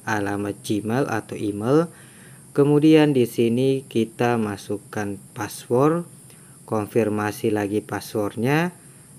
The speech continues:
dan untuk kode ini akan terisi secara otomatis. Kemudian di sini teman-teman itu harus memasukkan akun Telegramnya.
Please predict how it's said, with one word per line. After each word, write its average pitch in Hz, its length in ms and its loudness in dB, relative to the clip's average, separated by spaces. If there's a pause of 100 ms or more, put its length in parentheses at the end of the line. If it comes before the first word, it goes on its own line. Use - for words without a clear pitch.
(160)
dan 110 400 -2
untuk 135 640 0
kode 113 480 2
ini 110 480 0
akan 117 480 -4
terisi 107 720 -4
secara 101 480 -6
otomatis. 101 800 -2 (560)
Kemudian 120 720 2
di 127 160 2
sini 117 800 0
teman-teman 110 560 -2
itu 127 320 -2
harus 117 560 -2
memasukkan 107 880 -4
akun 113 480 -2
Telegramnya. 110 880 -2